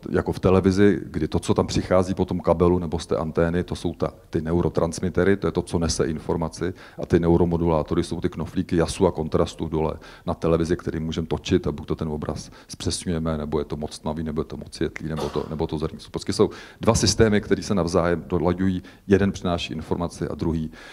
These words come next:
vytváří citlivost pro to, aby ta informace byla, nebo reguluje citlivost, práh pro to,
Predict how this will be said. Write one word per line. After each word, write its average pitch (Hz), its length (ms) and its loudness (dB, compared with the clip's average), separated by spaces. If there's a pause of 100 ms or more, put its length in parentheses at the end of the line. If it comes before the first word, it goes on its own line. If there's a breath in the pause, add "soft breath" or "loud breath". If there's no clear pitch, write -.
(140 loud breath)
vytváří 78 380 -4
citlivost - 500 2
pro 82 120 0
to, - 120 -4
aby 80 140 -2
ta - 80 -8
informace 78 500 -6
byla, 76 380 -2
nebo 78 140 0
reguluje 85 320 0
citlivost, 87 520 -2
práh 87 320 0
pro 82 140 -4
to, - 200 -8